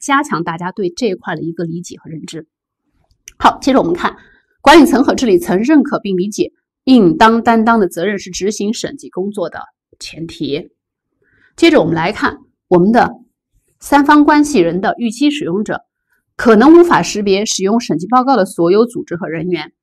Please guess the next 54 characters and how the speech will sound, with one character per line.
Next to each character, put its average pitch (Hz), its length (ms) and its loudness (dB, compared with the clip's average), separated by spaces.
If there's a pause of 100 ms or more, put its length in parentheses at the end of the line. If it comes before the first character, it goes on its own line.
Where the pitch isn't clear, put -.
(360)
尤 262 180 6
其 254 240 0
对 294 160 2
上 294 240 -2
市 240 140 -6
公 269 160 -2
司 294 160 -4
来 208 180 -2
说， 285 240 0
这 277 180 0
点 156 260 -8
就 202 160 -8
更 240 260 -2
加 254 160 -4
的 190 100 -4
明 147 280 -6
显 160 220 -6
了。 156 140 -6 (180)
此 - 220 -8
时， 185 400 -8
预 285 120 4
期 - 160 0
使 - 140 0
用 175 140 4
者 165 180 -4
主 185 140 -6
要 208 160 0
是 302 140 -4
指 - 140 -6
那 208 140 -2
些 226 240 -6 (240)
与 208 120 0
财 214 240 2
务 294 60 2
报 277 140 6
表 180 100 0
有 170 140 0
重 262 240 2
要 233 160 4
和 180 100 -2
共 240 180 -4
同 214 200 -2
利 269 140 2
益 226 80 0
的 160 200 -4
主 139 180 -12
要 190 120 0
利 180 140 -4
益 156 80 -8
相 190 200 -10
关 202 180 -4
者， - 180 -10 (560)
因 311 160 6
为 254 320 4